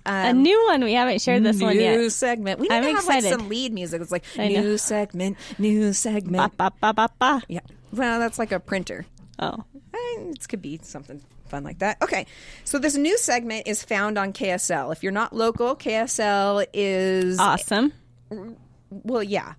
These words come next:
Speaker 2: but let me explain it a little.
Speaker 1: Okay.
Speaker 2: Other than that, it's awesome. K S L is our local news, but they have the ability to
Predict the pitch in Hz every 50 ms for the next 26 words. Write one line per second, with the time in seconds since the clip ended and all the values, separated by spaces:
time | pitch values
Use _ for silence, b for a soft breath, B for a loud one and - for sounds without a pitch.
0 | - - 226 208 226 240 269 247 214 - - - 240 208 202 190 180 170 175 165
1 | 175 160 127 85 - - - 208 214 214 220 262 262 285 277 269 277 277 262 240
2 | 262 - - - 277 311 339 - - 196 160 147 147 170 - - - - - 247
3 | 240 240 262 - - - 247 214 214 214 220 220 226 - - 214 208 196 202 202
4 | 202 196 196 190 196 - 208 196 208 208 208 208 208 214 208 - 214 196 196 196
5 | 196 202 214 208 196 190 190 185 190 196 202 190 - 196 - 202 190 196 214 220
6 | 180 180 180 180 185 185 175 190 190 185 175 180 180 185 180 185 180 180 175 -
7 | - 185